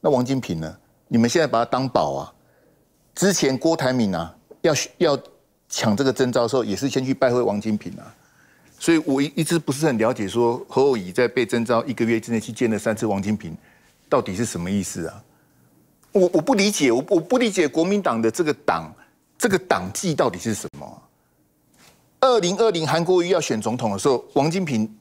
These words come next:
每次记得问他讲什么，“我觉得他会是一个很好的市长啊。”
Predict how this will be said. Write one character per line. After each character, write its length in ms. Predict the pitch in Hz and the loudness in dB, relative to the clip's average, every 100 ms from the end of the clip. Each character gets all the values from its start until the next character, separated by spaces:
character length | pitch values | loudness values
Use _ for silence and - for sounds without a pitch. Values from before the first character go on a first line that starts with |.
| _ | _
每 120 | 131 | -2
次 140 | 123 180 | 0 -2
记 140 | 180 | 0
得 100 | 139 | 0
问 100 | 147 | 0
他 120 | 147 | -2
讲 120 | 123 | -6
什 80 | 113 | -8
么 160 | 87 78 - - _ _ _ | -8 -14 -18 -20 _ _ _
，“我 140 | - 113 | -4 0
觉 160 | 135 | 0
得 100 | 139 | 0
他 180 | 127 135 | -2 -2
会 120 | 135 | -2
是 120 | 123 | -2
一 40 | 135 | -2
个 100 | 117 | -2
很 160 | 98 | -2
好 160 | 113 92 | -4 -4
的 100 | 87 | -6
市 220 | 85 117 | -8 -8
长 160 | 90 - | -8 -10
啊。” 220 | - - | -14 -20